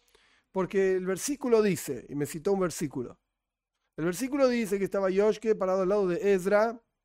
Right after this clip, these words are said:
en el templo leyendo la Torá. Entonces, ¿no ves? Hasta Ezra lo aceptó. ¿Por qué no lo aceptás vos?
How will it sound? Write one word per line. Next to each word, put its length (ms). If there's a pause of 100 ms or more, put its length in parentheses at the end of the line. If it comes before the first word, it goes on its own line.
(680)
en 100
el 160
templo 500
leyendo 400
la 120
Torá. 400 (1400)
Entonces, 400
¿no 80
ves? 420 (120)
Hasta 300
Ezra 340
lo 80
aceptó. 380
¿Por 120
qué 60
no 80
lo 60
aceptás 300
vos? 440